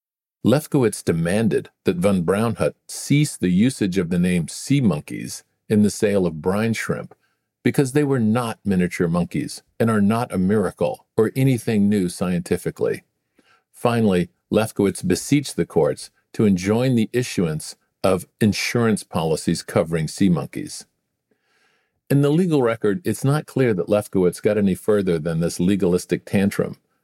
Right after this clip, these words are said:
but Signorelli von Braunhut remembers a judge coming down on the side of whimsy. "Sea monkeys were vindicated," she said.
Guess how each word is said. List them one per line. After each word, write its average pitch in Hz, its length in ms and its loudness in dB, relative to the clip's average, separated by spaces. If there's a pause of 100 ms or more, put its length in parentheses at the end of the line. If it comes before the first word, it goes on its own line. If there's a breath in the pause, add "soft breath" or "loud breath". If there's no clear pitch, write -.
(120)
but 104 140 2
Signorelli 127 560 0
von 104 220 0
Braunhut 101 460 -2
remembers 101 420 0
a 90 80 0
judge 98 380 0
coming 92 300 0
down 95 200 0
on 87 120 2
the 80 80 -2
side 85 260 -2
of 80 140 -4
whimsy. 87 500 0 (600)
"Sea - 200 -2
monkeys 135 360 2
were 113 100 2
vindicated," 95 720 -2
she - 160 -6
said. 67 400 -2